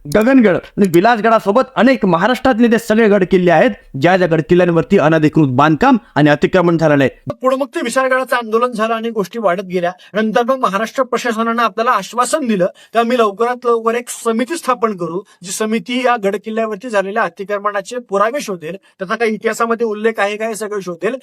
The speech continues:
Speaker 2: आणि यातली जी कुठली अनधिकृत बांधकामं आणि अनधिकृत अतिक्रमणं आहेत ही सगळी आम्ही काढून टाकू आणि यासाठी फायनल तारीख आपल्याला एकतीस मेची दिली गेली होती. पण या प्रशासनानं जितक्या तत्परतेनं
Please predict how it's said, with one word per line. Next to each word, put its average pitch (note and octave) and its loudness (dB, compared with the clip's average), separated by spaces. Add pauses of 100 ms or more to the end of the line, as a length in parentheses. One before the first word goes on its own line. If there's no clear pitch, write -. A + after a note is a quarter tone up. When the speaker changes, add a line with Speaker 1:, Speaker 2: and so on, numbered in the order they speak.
(140)
Speaker 2:
आणि A#3+ -2
यातली B3+ -4
जी B3+ -6
कुठली B3+ -6
अनधिकृत A#3+ -6
बांधकामं G3+ -4 (120)
आणि C4 -6
अनधिकृत A3+ -8 (100)
अतिक्रमणं C#4+ -2
आहेत G3 -8 (240)
ही A3+ -6
सगळी A#3+ -2 (180)
आम्ही A3+ -4
काढून A3+ -2
टाकू A3 -4 (120)
आणि G3+ -6
यासाठी A3 -4
फायनल A3 -2 (120)
तारीख F#3+ -4
आपल्याला F3+ -6
एकतीस G3+ -10
मेची A3+ -8
दिली A3 -8
गेली G#3 -6
होती. D3+ -12 (380)
पण A#3+ 2 (640)
या B2 -2
प्रशासनानं A3+ -4
जितक्या A3 -4
तत्परतेनं A3+ -4